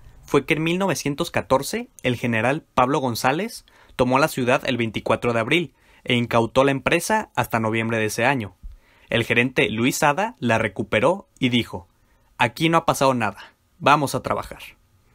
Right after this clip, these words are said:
En el dieciocho se constituyó la Sociedad Cooperativa de Ahorros e Inversiones para los empleados y operarios de la cervecería Cuauhtémoc S A, Sociedad Cuauhtémoc,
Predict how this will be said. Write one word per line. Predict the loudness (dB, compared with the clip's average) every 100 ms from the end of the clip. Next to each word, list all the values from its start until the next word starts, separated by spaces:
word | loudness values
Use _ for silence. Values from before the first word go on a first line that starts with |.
| _ -20 _ _ -4
En | 0
el | 2 2
dieciocho | 0 0 -2 -2 -8 -10
se | -4 -2
constituyó | -2 -4 -4 -2 0
la | 0
Sociedad | -2 -2 0 0
Cooperativa | -2 0 0 0 0 0
de | 2
Ahorros | 2 2 0 -4
e | -4
Inversiones | -2 -2 -2 0 0 -2 -8 -20 -20 -6
para | 0 2
los | 2 -2
empleados | -2 2 2 2 -2 -8 _ -2
y | -2
operarios | 2 2 2 0 0
de | -2
la | -2
cervecería | -4 -6 -4 -4
Cuauhtémoc | -4 -4 -2 -2 -4 -10 _ _
S | -6 -2 -2
A, | -4 -10 _ _ -20 -8
Sociedad | -4 0 0 0
Cuauhtémoc, | 0 -4 -2 -4 -4